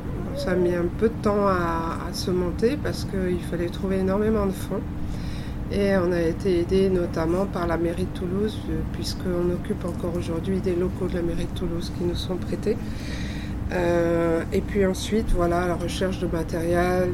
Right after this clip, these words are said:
de, de machines pour faire le braille, et cetera. Euh, l'association s'est ensuite beaucoup développée. Euh, déjà, au niveau des relevés bancaires, on travaille aujourd'hui quasiment pour toutes les banques en France.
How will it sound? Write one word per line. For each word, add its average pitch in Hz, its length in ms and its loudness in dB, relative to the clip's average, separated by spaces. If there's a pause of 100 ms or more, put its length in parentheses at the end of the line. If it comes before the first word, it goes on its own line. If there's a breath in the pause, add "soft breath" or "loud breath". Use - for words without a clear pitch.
de, 170 280 -2
de 170 60 2
machines 170 680 0
pour - 180 -2
faire 160 200 -2
le 165 60 -2
braille, 175 420 0
et 175 80 0
cetera. 170 460 -4 (1000 loud breath)
Euh, 185 480 4
l'association 233 800 2
s'est 262 160 0
ensuite 196 400 0
beaucoup 240 280 0
développée. 220 640 4 (540 loud breath)
Euh, 175 500 4 (100)
déjà, 185 720 2
au 104 80 2
niveau 101 300 4
des 190 120 2
relevés 95 360 4
bancaires, 196 460 2
on 175 60 0
travaille 175 420 0
aujourd'hui 180 400 -2
quasiment 180 440 0
pour 170 220 -4
toutes - 260 -4
les 180 80 0
banques 175 280 0
en 160 100 -4
France. - 520 -4